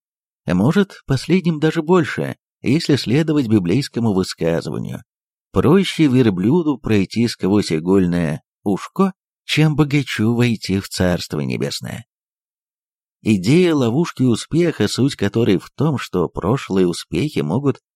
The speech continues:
воздвигать барьеры на пути успехов будущих, вполне отвечает библейским идеалам, не говоря уже о массиве научных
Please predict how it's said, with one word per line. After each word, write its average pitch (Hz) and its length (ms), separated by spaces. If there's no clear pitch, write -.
воздвигать 90 720
барьеры 82 680
на 98 180
пути 95 320
успехов 85 580
будущих, 170 560
вполне 107 540
отвечает 170 520
библейским 139 580
идеалам, 110 580
не 117 220
говоря 131 460
уже 95 280
о 85 40
массиве 143 720
научных 165 640